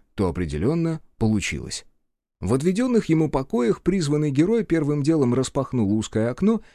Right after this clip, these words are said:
и дождался, пока на подоконник сядет ворон. "Остаешься на карауле", приказал он своему пернатому вассалу. "Если мне будет грозить опасность, ори, что есть мочи". "Тут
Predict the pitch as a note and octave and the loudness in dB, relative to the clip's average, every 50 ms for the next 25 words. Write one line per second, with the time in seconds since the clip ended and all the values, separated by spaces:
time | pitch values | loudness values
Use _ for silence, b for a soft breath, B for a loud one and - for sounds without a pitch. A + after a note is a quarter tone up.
0 | b b - B2+ B2 C#3 B2 G#2 B2+ F3 F3+ E3+ - - D#3+ - B2 G#2+ - A#2 | b b -2 0 2 2 0 0 0 -2 -2 0 -2 -4 -4 -4 -6 -4 -2 -2
1 | A2 G#2 - G#2+ G2 G2+ G2+ - F3 F3+ E3 D3 - - - G#2 G2+ G2+ G#2 - | -2 0 0 0 -2 -2 -2 -2 -2 -2 -2 -4 -4 -2 -2 -2 0 -2 -2 -4
2 | F2+ E2+ D#2+ C#2+ C#2 B1 A1 - - - _ _ _ _ _ _ _ _ _ _ | -4 -4 -4 -4 -6 -8 -10 -14 -16 -20 _ _ _ _ _ _ _ _ _ _
3 | _ _ _ - E2 - - - G#2 G#2+ A#2+ B2 A#2 - A#2+ A#2 A#2 A2+ G#2 A#2 | _ _ _ -6 -4 -2 0 0 0 0 0 0 -2 0 0 0 0 0 0 0
4 | A2+ A#2 A#2 A#2 G#2+ F#2+ D#2+ C#2+ - - - _ _ _ _ G#2 G#2+ G2 G#2+ G#2 | 0 2 2 2 2 0 -2 -4 -8 -12 -18 _ _ _ _ -2 0 0 0 0
5 | G2 G#2+ G2+ G2 F#2 - - F#2 F2+ F2+ G2 A2+ C3 - B2+ G#2 F#2+ F#2 F2+ F2+ | 0 0 0 0 -2 -2 -2 -2 0 0 0 0 0 0 -2 -2 0 -2 -2 -2
6 | - F#2+ F#2+ F#2 F#2 F#2+ F2+ - - D#2+ B1 A1+ G1+ - - - _ _ _ _ | -2 -2 -2 -2 -2 -4 -4 -4 -6 -6 -6 -8 -10 -14 -18 -20 _ _ _ _
7 | _ _ - - E2 G#2 B2 B2+ - - C3 C3 C3 C3+ C3+ B2 A2+ G2+ F2+ G2+ | _ _ -8 -6 -2 -2 -2 -2 -2 -2 -2 -2 0 0 0 0 0 0 0 0
8 | G2+ G#2+ F#2+ G#2+ G2+ G2+ F#2 A2 G2+ G#2+ G2+ F#2 - C#3 C#3 - - G2 F2 - | 0 0 0 0 -2 0 0 0 0 0 -2 -2 -2 -2 -2 -2 -2 -4 -4 -2
9 | - G2+ G#2 G#2 A2+ C3+ B2+ - - B2 B2+ C3 A2+ - A#2 A2 G#2 E2+ D2+ - | -2 -2 0 0 0 0 0 0 2 2 2 2 0 0 0 0 0 0 -4 -6
10 | - B1+ G1+ - _ _ _ _ _ _ _ _ _ _ _ _ - G2+ G2+ G#2 | -8 -8 -10 -12 _ _ _ _ _ _ _ _ _ _ _ _ 0 0 0 0
11 | G2 - - | 0 -4 -10